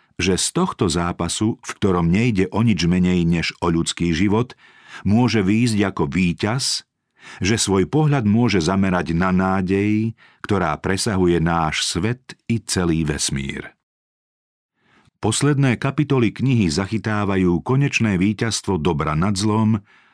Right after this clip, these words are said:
pravdy nad lžou, svetla nad tmou, radosti nad zármutkom,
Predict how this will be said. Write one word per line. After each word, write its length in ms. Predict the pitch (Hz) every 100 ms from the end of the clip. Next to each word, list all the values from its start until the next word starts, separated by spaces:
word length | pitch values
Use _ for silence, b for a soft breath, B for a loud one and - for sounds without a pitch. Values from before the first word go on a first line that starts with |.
| b -
pravdy 400 | 90 85 78 73
nad 240 | 69 78
lžou, 720 | 82 85 76 87 95 104 110 110 B B B B
svetla 480 | - 98 95 - 82
nad 240 | 80 92 -
tmou, 560 | - 95 101 110 120 127 -
radosti 640 | 92 98 90 87 - 80
nad 240 | 73 82 71
zármutkom, 1040 | 80 73 71 73 73 - 82 90 95